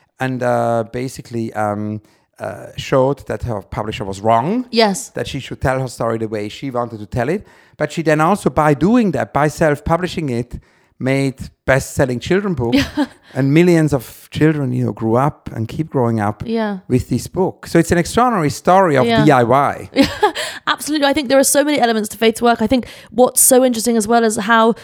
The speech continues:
Speaker 2: truthful and firsthand everything is as well. You know, she's experiencing life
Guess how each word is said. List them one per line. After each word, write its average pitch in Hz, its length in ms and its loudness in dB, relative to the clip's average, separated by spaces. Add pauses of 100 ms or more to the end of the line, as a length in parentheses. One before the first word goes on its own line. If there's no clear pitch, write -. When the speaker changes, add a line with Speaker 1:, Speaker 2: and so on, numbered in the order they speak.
(140)
Speaker 2:
truthful 240 440 0
and 180 140 -4
firsthand 202 800 -4
everything 180 360 -4
is 185 100 0
as 185 120 0
well. 220 180 2
You 190 100 -4
know, 185 100 0
she's 233 300 -2
experiencing 196 640 -2
life 196 320 0